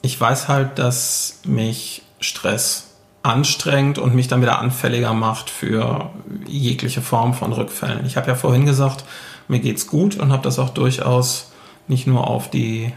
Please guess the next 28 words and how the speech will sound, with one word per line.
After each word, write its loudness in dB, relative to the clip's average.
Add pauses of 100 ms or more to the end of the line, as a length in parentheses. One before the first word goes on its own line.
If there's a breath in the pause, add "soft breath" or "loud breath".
auf -8
die -4
Stunde 2
oder 2
den 0
Vormittag, 2
sondern 0
auch 0
auf -2
die, 0
auf -8
die 0
Wochen 0 (800 loud breath)
im 4
Moment 2 (220)
bezogen. 0 (280)
Um -2
so 4
eine 6
gute 0
Phase 2
zu -2
behalten, 2
muss 2
ich -4
auf -4
mich -2
aufpassen -4